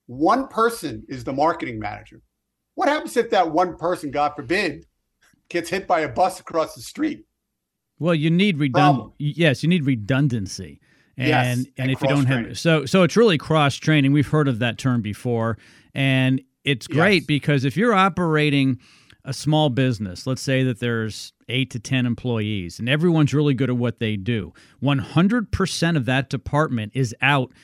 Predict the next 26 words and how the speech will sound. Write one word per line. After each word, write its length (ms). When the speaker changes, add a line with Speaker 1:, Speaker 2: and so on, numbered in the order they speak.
Speaker 2:
if 180
they 140
get 180
sick. 400
One 240
hundred 640
percent. 680
Speaker 1:
Yes. 420
I 100
always 220
said, 220
"Sick, 480
die, 240
quit, 460
leave." 360
You, 180
there's, 220
like, 160
nine 280
reasons 360
that 180
they 120
could 140
be 120
a 40
problem. 500